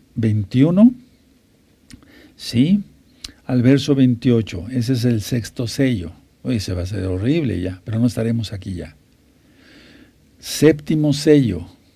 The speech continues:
que ya dije que ya son las trompetas, ¿sí? Y eso ya está en otros, en otras rectas finales explicado. El se-, el séptimo sello es de Mateo veinticuatro, verso veintinueve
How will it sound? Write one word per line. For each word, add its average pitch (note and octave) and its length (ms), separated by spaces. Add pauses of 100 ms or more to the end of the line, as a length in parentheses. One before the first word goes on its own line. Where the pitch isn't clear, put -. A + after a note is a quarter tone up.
(120)
que G#2+ 160
ya B2 180
dije C3+ 300
que B2+ 180
ya B2+ 200
son C3 260
las G2+ 220
trompetas, A#2+ 680
¿sí? - 580 (360)
Y B2 140
eso B2 180
ya A#2+ 160
está B2 360 (320)
en A#2+ 160
otros, C3+ 420
en B2+ 160
otras A#2+ 260
rectas A#2+ 320
finales A#2+ 420
explicado. G2+ 560 (460)
El A#2 160
se-, C#3 340
el C3 80
séptimo D3 460
sello C#3 340
es C3+ 260 (280)
de A#2 80
Mateo A2 320
veinticuatro, C#3 640
verso A2+ 320
veintinueve B2+ 800